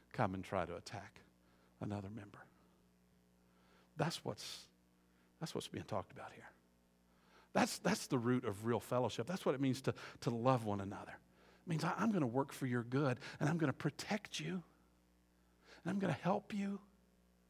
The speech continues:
In fact, all of the other things that we're about to talk about kind of flow out of this first decision that we make to love one another, to seek one another's good,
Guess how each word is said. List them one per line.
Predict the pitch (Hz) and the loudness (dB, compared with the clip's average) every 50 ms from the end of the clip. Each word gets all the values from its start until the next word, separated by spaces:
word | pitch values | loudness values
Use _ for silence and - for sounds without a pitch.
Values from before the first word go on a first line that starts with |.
| _ _ _ _ - - - - - - - | _ _ _ _ -20 -20 -20 -18 -6 4 4
In | 175 | 6
fact, | - - 233 247 226 - - | 8 10 10 8 8 4 8
all | - 190 208 247 254 247 | 10 12 12 12 12 12
of | 208 | 10
the | 208 202 | 8 6
other | 202 202 | 6 6
things | 185 - 220 214 180 | 4 4 2 4 4
that | 190 - | 2 2
we're | 185 185 | 2 2
about | 175 196 190 190 | 4 4 4 4
to | - 180 | 2 0
talk | - 196 196 202 - | 2 2 2 2 4
about | 196 196 196 190 - - - - - - | 4 4 4 4 2 -6 -14 -16 -6 0
kind | - 185 180 | 2 4 4
of | 165 | 4
flow | - - 180 180 180 175 | 2 4 4 6 6 6
out | 165 165 156 | 6 6 4
of | 143 127 | 4 2
this | 139 131 - | 0 0 -2
first | - - 175 170 156 - - - - - - - - - _ 131 | -4 -6 -6 -4 -4 -6 -8 -8 -12 -18 -20 -20 -20 -16 _ 0
decision | 139 139 - - - 185 180 165 139 160 143 | 0 0 2 6 8 8 8 8 6 2 2
that | 147 165 - | 2 0 2
we | 147 156 | 2 2
make | 156 143 131 117 110 - - - - - - | 4 4 2 2 0 -2 -10 -16 -18 -16 -2
to | - 127 | 0 0
love | 117 113 117 120 113 104 | 2 4 4 4 4 4
one | 110 104 101 | 2 0 0
another, | 104 101 101 101 92 101 95 | 2 2 2 0 0 -2 -6
to | - 127 | -6 -4
seek | - - - 156 156 147 - | -4 0 0 0 0 0 -2
one | 143 139 135 | -4 -2 -2
another's | 135 131 135 135 127 127 127 - - - | -2 -2 -2 -2 -4 -6 -8 -10 -10 -10
good, | 104 | -10